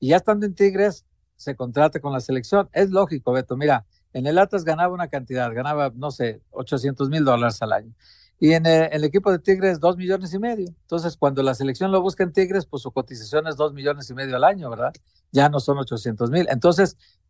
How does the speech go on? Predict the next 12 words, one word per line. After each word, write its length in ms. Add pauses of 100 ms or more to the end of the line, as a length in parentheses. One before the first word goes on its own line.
(100)
mejoró 380
su 140
cotización. 640
Yo 180
la 140
única 280
responsabilidad 720
que 140
le 60
veo 100
a 60
Coca, 400